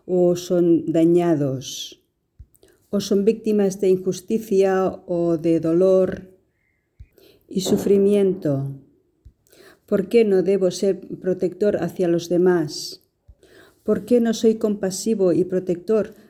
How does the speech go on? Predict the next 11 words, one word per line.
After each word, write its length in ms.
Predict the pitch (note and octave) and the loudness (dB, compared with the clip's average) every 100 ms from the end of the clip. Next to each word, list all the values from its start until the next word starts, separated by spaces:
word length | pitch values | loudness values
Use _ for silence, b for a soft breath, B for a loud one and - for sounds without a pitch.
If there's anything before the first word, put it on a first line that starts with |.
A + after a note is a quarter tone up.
| B - - _ | B -20 -20 _
hacia 300 | D#3+ D3+ F3 | -14 -2 2
los 200 | E3 D#3 | 2 2
demás? 680 | E3 D#3+ C#3+ C#3 - - - _ _ _ _ _ b b b b | 2 2 2 -4 -8 -12 -16 _ _ _ _ _ b b b b
Actúo 380 | F#3+ F#3+ C4 C#4+ | -8 0 4 6
de 60 | |
esta 200 | C#4+ - | 4 0
manera 400 | A3+ G#3 A3 B3 | -2 0 0 -2
porque 240 | G#3 F#3+ F#3 | -4 -10 -12
siento 600 | - G#3+ A#3 A#3 B3+ A#3+ | -6 -2 -2 0 -2 0
que 220 | G#3 - | -4 -2
esto 480 | A3+ A#3 - A3 A#3 | -2 -4 -4 -4 -4